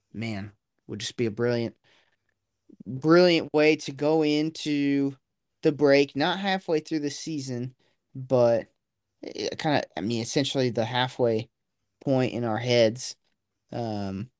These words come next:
top of the table. Surely we would have never, ever guessed that, right?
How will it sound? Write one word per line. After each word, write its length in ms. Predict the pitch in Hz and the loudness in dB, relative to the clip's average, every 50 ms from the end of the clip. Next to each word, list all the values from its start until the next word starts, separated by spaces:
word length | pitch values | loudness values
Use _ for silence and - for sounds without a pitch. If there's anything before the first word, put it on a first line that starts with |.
| _ _ _ _ _ _ _ _ _ _ | _ _ _ _ _ _ _ _ _ _
top 240 | - - 139 131 - | -10 -8 -8 -8 -2
of 40 | 131 | 0
the 80 | 123 | 0
table. 560 | 113 - - 139 127 131 131 120 117 107 104 - _ _ _ _ _ _ - - | 0 2 2 4 4 4 4 2 -2 -4 -6 -8 _ _ _ _ _ _ -14 -8
Surely 320 | - - 196 190 185 175 160 | 2 6 6 8 8 8 6
we 180 | 143 147 143 | 6 4 0
would 200 | 139 131 139 135 | 0 0 0 -2
have 100 | 127 120 | -2 -2
never, 560 | 120 127 127 127 131 127 117 120 113 107 104 _ _ _ _ _ _ _ _ - | -4 -4 -2 -2 -2 -2 -2 -4 -8 -8 -10 _ _ _ _ _ _ _ _ -4
ever 260 | 120 131 123 120 117 | -2 -2 -2 -2 -4
guessed 400 | 113 101 123 120 117 123 - - | -6 -4 -4 -4 -4 -6 -6 -4
that, 220 | - 110 101 80 64 | -4 -2 -2 -2 -4
right? 340 | 87 107 110 113 117 - | -4 -4 -4 -6 -6 -8